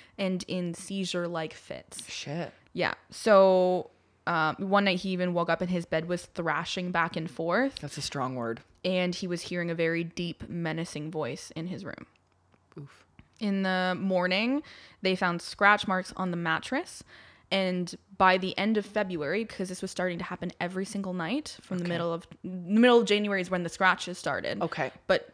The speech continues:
Speaker 1: I think for almost a month now, these things are happening every night. By
Speaker 2: Every
Speaker 1: the end of February, Roland was waking up with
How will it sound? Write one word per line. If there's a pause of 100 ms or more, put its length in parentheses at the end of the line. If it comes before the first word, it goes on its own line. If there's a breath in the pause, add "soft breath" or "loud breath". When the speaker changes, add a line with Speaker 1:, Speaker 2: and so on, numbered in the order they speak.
(140)
Speaker 1:
I
think
for
almost
a
month
now,
these
things
are
happening
every
night.
By
Speaker 2:
Every
Speaker 1:
the
end
of
February, (400 loud breath)
Roland
was
waking
up
with